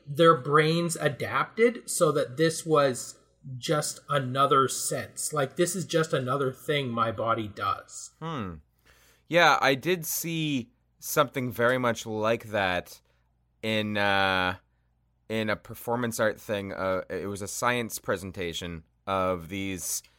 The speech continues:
Speaker 2: uh, I think it was a married couple, and they had aug-, augmented their body, like, they had implanted, th-, they were, like, neuroscientists or whatever, but they had implanted an antenna essentially into their head.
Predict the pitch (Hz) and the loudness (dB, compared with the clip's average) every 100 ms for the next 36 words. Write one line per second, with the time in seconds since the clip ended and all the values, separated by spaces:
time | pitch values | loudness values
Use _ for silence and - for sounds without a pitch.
0 | _ _ _ - 95 92 92 90 - - | _ _ _ -2 0 2 0 -2 -6 -16
1 | 95 139 139 117 113 104 104 104 90 104 | -10 -8 -4 -2 0 2 2 2 -2 -4
2 | - 87 82 - 98 101 98 104 101 98 | -4 -4 -6 -4 -2 -2 0 2 2 2
3 | 110 120 110 90 - 101 90 110 107 95 | 4 4 2 0 -2 -2 0 -2 -4 -4
4 | 101 82 98 95 90 90 - 98 101 98 | -4 2 2 2 -2 -4 -4 -4 -2 -4
5 | 98 92 117 117 120 113 101 82 - _ | -4 -8 -4 -2 -2 -4 -4 -6 -16 _
6 | _ _ _ 110 - 113 135 127 117 92 | _ _ _ -8 -4 0 2 4 2 2
7 | 101 95 - 92 82 - 92 80 76 73 | 0 0 0 -4 -4 -6 -4 -4 -6 -10
8 | - 110 113 101 - 123 120 120 104 - | -2 0 0 -2 -4 -2 0 0 -4 -6
9 | 95 90 90 - 113 101 82 - _ - | -4 -4 -4 -6 -2 0 -2 -6 _ -10
10 | - 117 135 120 107 104 101 90 80 98 | -4 -4 -2 -2 0 0 0 0 0 0
11 | 82 | -2